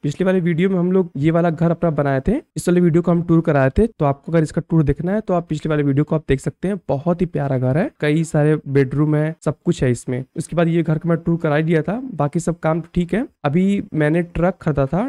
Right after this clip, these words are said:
ट्रक को मैंने just वहाँ पे रोड पे पार्क कर दिया है और गाड़ी उनका वहाँ पार्क है, तो ये तो सब ठीक है। सामान यहाँ पे मेरा कुछ स्टोरेज है जो कि इसमें सब फिल हो गया है। आज जो करना है कि हमें ये जो रोड यहाँ वाला है, ये सब रोड हमको कंप्लीट करना है।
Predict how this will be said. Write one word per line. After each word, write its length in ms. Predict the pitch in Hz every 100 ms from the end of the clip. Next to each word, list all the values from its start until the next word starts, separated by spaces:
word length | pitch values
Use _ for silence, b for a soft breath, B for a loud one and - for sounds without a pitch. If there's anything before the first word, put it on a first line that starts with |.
| -
ट्रक 220 | 165 175 175
को 80 | 180
मैंने 260 | 170 185
just 300 | 151 175 170
वहाँ 200 | 170 156
पे 120 | 165 165
रोड 200 | 156 151
पे 80 |
पार्क 260 | 151 143 127
कर 160 | 135 131
दिया 260 | 135 147
है 140 | 208 349 -
और 100 | 135
गाड़ी 260 | 131 139
उनका 260 | 151 147 160
वहाँ 180 | 147 147
पार्क 240 | 135 -
है, 120 | 165 285 -
तो 180 | 156 151
ये 200 | 147 165
तो 120 | 185
सब 120 | 170 -
ठीक 200 | 196 202
है। 180 | 202 190
सामान 420 | - 160 160 170
यहाँ 180 | 165 170
पे 100 | 175
मेरा 220 | 165 170
कुछ 320 | 170 160 151
स्टोरेज 420 | - 151 151 151
है 100 | 165 147
जो 140 | 151
कि 120 | 165
इसमें 200 | 156 160
सब 140 | 151 151
फिल 160 | 175 160
हो 80 | 143
गया 180 | 143
है। 140 | 151 262 147
आज 160 | 170
जो 120 | 160
करना 340 | 185 175 175 190
है 160 | 185
कि 180 | 202 208
हमें 240 | 180 185 196
ये 180 | 175
जो 200 | 143 185
रोड 320 | 160 147 165 175
यहाँ 260 | 160 156
वाला 220 | 147 139
है, 280 | 139 170 262 -
ये 140 | 170
सब 180 | 170 160
रोड 220 | 151 165
हमको 180 | 165 165
कंप्लीट 460 | 170 160 175 180 -
करना 300 | 170 185 180
है। 220 | 208